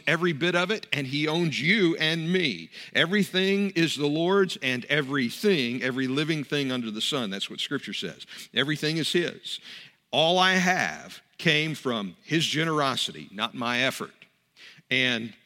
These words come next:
He asks me to honor Him with my wealth. We talked about that last week when we were talking about stewardship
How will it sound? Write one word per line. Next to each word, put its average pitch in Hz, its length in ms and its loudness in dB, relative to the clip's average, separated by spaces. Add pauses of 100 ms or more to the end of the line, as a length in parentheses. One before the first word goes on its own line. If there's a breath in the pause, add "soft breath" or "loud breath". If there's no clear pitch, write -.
(120)
He 160 240 2
asks 139 360 0
me 139 180 0
to 123 80 2
honor 131 320 0
Him 110 500 -6
with 110 240 -6
my 104 200 -2
wealth. 110 400 -2
We 110 100 -8
talked 147 280 -4
about 101 280 -2
that 104 260 -2
last 107 440 -2
week 120 360 -2
when 113 120 -4
we 101 80 -4
were 95 80 -4
talking 110 340 -6
about 104 340 -4
stewardship 107 920 -4